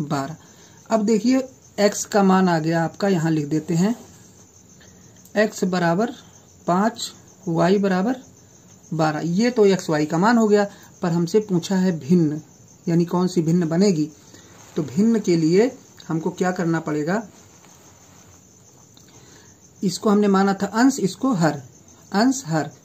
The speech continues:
यानी एक्स बटा वाई, यही तो हमारा क्या था, यही देखिए हमारा आया हुआ था, जब हमने भिन्न बनाया था तो देखिए एक्स बटा वाई आया था, बना था,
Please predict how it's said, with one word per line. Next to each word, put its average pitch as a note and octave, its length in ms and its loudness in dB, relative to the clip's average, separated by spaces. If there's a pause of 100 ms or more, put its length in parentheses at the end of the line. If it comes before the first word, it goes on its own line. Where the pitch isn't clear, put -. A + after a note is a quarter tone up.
(160)
यानी F#3 200 0 (140)
एक्स A3 340 -2
बटा G3+ 460 -2 (460)
वाई, E3 240 0
यही D#3 260 2
तो G3 100 0
हमारा F3 300 0
क्या A3+ 180 0
था, C#3 220 -6 (400)
यही F3 220 2
देखिए F3+ 300 0
हमारा E3+ 340 -2
आया F3 220 -4
हुआ D#3+ 200 -4
था, F#3 240 -4 (520)
जब E3 180 -4
हमने E3 220 0
भिन्न E3 280 0
बनाया D#3+ 320 -2
था F#3+ 180 -4
तो F#3+ 120 -8
देखिए D#3 380 -4
एक्स - 340 -10 (100)
बटा F3 320 -4
वाई E3 300 -2
आया F#3 200 0
था, G3+ 200 -6 (500)
बना F#3 180 0
था, G#3 180 -2